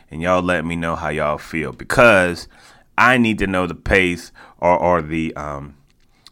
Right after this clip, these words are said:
the tone, I guess. I need to know the tone of what the fans are thinking and what you guys are feeling. So, let's go to the Twitter.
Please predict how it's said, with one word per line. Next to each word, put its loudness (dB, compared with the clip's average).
the -10
tone, 4
I -8
guess. -14
I -8
need -2
to -4
know 0
the -8
tone 0
of 2
what -6
the -12
fans -6
are -12
thinking -2
and -8
what -8
you -12
guys -6
are -6
feeling. -12
So, 2
let's -14
go -6
to -10
the -6
Twitter. 4